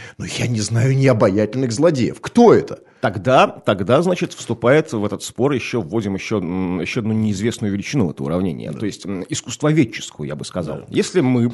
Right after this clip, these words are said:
Speaker 2: а мы, как все люди творческие, да, например, ну, там,
Speaker 1: Мгм.
Speaker 2: в разной степени, все мы русские, да,
Speaker 1: Мгм.
Speaker 2: а, любим искусство, то, конечно же, мы должны приветствовать такого национального лидера. То бишь, с, с,
Speaker 1: Да.
Speaker 2: с искусствоведческой точки зрения, с культурологической, конечно, гораздо интереснее, б-,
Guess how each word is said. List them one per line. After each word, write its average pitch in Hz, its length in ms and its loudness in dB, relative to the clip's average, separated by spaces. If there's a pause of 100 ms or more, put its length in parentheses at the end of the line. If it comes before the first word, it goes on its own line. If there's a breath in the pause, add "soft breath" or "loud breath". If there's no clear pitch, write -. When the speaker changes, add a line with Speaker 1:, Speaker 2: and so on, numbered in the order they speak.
(160)
Speaker 2:
а 87 180 0
мы, 127 140 2
как - 160 -8
все - 180 -8
люди 85 180 -6
творческие, 92 640 -8
да, 104 100 0
например, - 360 -6
ну, 226 120 0
там, 78 280 -2
Speaker 1:
Мгм. - 160 -16
Speaker 2:
в 98 200 -4
разной 90 220 -2
степени, - 320 -4
все - 220 2
мы 160 100 8
русские, 160 480 4
да, 143 140 2
Speaker 1:
Мгм. 117 80 -8 (800 loud breath)
Speaker 2:
а, 113 180 0
любим 151 320 6
искусство, - 580 2 (200)
то, 131 140 6
конечно 147 380 2
же, 156 140 0
мы 151 80 2
должны 127 300 4
приветствовать 170 600 2
такого 95 260 -2
национального 95 360 -2
лидера. 104 420 -2
То 107 80 -2
бишь, 101 200 -4
с, - 80 -12
с, - 220 -4
Speaker 1:
Да. 113 300 -4
Speaker 2:
с 113 140 -4
искусствоведческой 156 680 0
точки 180 240 -2
зрения, 165 260 2
с - 60 -4
культурологической, 123 840 0
конечно, 123 380 0
гораздо 123 300 4
интереснее, 120 680 0
б-, 90 140 -4